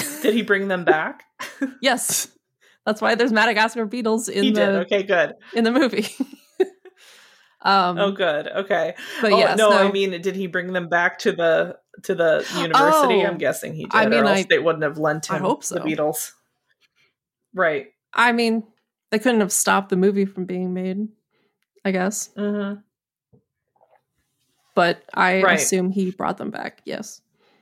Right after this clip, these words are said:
Speaker 2: Yeah, and, and just so everyone's aware, um, in case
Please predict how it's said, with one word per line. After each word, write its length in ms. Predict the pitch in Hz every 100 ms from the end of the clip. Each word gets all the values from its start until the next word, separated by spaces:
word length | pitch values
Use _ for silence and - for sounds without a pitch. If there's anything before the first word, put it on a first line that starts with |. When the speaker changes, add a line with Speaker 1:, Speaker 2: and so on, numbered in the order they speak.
| _ _ _ _ _ _ _ _ - - - -
Speaker 2:
Yeah, 260 | 220 208 175
and, 180 | 190 -
and 140 | 208 208
just 180 | 240 254
so 100 | 226
everyone's 500 | 208 196 196 180 160
aware, 640 | 165 180 170 156 160 185 196
um, 580 | 190 185 170 156 165 - _ _ _ _ _ -
in 100 | 180
case 460 | 190 170 - -